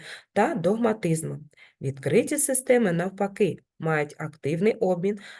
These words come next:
з середовищем, гнучку структуру та здатність до самокорекції. Закриті системи — це обмежені середовищем, жорстка ієрархія, догматизм. А відкриті системи —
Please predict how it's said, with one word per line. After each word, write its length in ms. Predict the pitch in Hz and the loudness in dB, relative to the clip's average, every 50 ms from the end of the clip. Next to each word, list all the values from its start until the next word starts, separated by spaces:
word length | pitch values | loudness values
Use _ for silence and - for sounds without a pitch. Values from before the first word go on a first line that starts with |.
| - - | -6 -2
з 220 | 170 165 175 214 | 0 0 2 2
середовищем, 880 | 208 - 254 254 254 262 196 202 180 160 143 143 143 - - 165 160 - - - - _ _ - | 4 6 6 6 6 6 6 4 4 4 4 0 -4 -8 -10 -12 -12 -14 -18 -20 -20 _ _ -4
гнучку 420 | 156 165 185 190 196 - - 392 | -2 -2 -2 -2 0 2 2 2
структуру 640 | 381 - - - 147 - - 165 214 277 277 254 262 - - _ _ | 2 0 -6 -10 -10 -6 -2 0 2 2 2 0 -2 -4 -14 _ _
та 160 | - 147 143 | -6 -6 -6
здатність 540 | 135 139 - 165 196 262 254 254 233 226 226 _ | -4 -2 0 0 0 0 0 -2 -4 -6 -6 _
до 300 | 160 156 - 202 254 254 - - _ _ | -6 0 2 2 2 2 -2 -8 _ _
самокорекції. 1400 | - - - - 160 160 180 190 208 208 170 147 160 185 185 - - 147 131 131 127 123 - - - - 160 - - _ _ _ - - - - - - | -4 -4 -2 0 0 0 0 -2 -2 -4 -4 -4 -4 -6 -6 -6 -8 -8 -8 -8 -10 -10 -14 -16 -16 -14 -14 -14 -16 _ _ _ -20 -20 -20 -18 -16 -4
Закриті 480 | 156 175 190 285 330 403 440 440 220 165 | 0 0 0 6 6 6 6 6 4 0
системи — 680 | - - 160 156 - - - 196 226 277 277 269 269 277 - | 2 0 0 -2 -2 0 0 0 0 0 -2 -6 -8 -8 -6
це 140 | - - 175 | -2 -2 0
обмежені 760 | - 180 175 165 165 180 208 294 330 302 302 254 247 247 240 | 0 0 -2 -2 -2 0 0 -2 -2 -2 -2 -2 -2 -2 -4
середовищем, 880 | 240 - 175 160 151 151 147 151 170 208 240 254 240 - - 202 196 196 - - _ _ _ | -2 -2 -2 -2 -2 0 0 2 2 2 2 0 -2 -4 -8 -10 -10 -10 -14 -20 _ _ _
жорстка 460 | - 165 220 233 240 233 - - - 370 | -2 2 4 4 4 2 -2 -2 -2 0
ієрархія, 800 | - - 165 151 156 156 185 220 233 - - - 196 196 - - _ _ | 0 0 0 0 0 2 2 2 0 -2 -6 -8 -8 -8 -10 -18 _ _
догматизм. 800 | - 208 262 320 233 196 170 156 - - 165 147 139 139 - - - - _ - - - - _ | -2 0 0 0 0 -2 -2 -4 -4 -6 -6 -8 -6 -8 -10 -12 -14 -16 _ -20 -20 -20 -14 _
А 100 | - 151 | -6 -6
відкриті 500 | 151 165 165 165 - - 392 440 427 226 | -4 -4 -4 -2 4 6 6 6 6 2
системи — 640 | 202 - - 170 165 - - - 160 151 143 135 135 | -2 0 -2 -4 -6 -8 -4 -4 -4 -2 -4 -6 -10